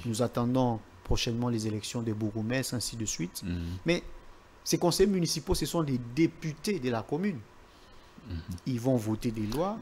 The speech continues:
Speaker 2: Oui, oui, oui.
Speaker 1: ils vont prendre des décisions pour l'avancement de la
Speaker 2: Mhm.
Speaker 1: commune. Mais donc, comment nous, Église,
Speaker 2: Oui.
Speaker 1: nous apportons également notre pierre de touche
Speaker 2: Mhm.
Speaker 1: à ces précieux travaux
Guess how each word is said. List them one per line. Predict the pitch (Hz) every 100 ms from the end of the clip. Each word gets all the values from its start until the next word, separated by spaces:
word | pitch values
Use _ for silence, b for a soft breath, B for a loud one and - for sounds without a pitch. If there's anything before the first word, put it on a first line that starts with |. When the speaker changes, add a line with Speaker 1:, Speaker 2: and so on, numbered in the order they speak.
| -
Speaker 2:
Oui, | 90 82
oui, | 73
oui. | 92
Speaker 1:
ils | 120
vont | 123 123
prendre | - 123
des | 110 107
décisions | 110 - 110 123 160 175 -
pour | 143 135
l'avancement | 123 110 104 120 - 131 123 - B B -
de | 101
la | 113
Speaker 2:
Mhm. | -
Speaker 1:
commune. | 117 117 151 180 B B B B 131
Mais | 127
donc, | 127 113 - - -
comment | 156 160 196
nous, | 180 175 180 - -
Église, | 131 113 135 170 180 -
Speaker 2:
Oui. | 95 82 82 -
Speaker 1:
nous | 135 139
apportons | 131 - 156 - 196
également | 175 156 151 170
notre | 165 160 -
pierre | - - 170 139
de | 127
touche | - 160 - - -
Speaker 2:
Mhm. | 104 90 98
Speaker 1:
à | 117
ces | -
précieux | - - 143 - 165
travaux | - 120 127 143